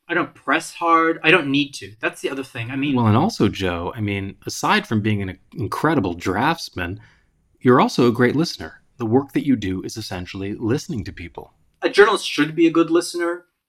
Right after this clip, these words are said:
Speaker 1: Also, I'm, I'm short. I'm unthreatening. I mean, I'm around other journalists and they can be pretty alpha. And I'm just not that person.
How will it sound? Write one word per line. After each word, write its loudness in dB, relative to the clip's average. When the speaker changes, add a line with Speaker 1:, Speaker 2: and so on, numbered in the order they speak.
Speaker 1:
Also, 0
I'm, -2
I'm 2
short. -2
I'm 2
unthreatening. -2
I 0
mean, 2
I'm 8
around 6
other 2
journalists 0
and -6
they 0
can -8
be -6
pretty -14
alpha. -2
And 6
I'm 6
just -4
not 4
that 0
person. -2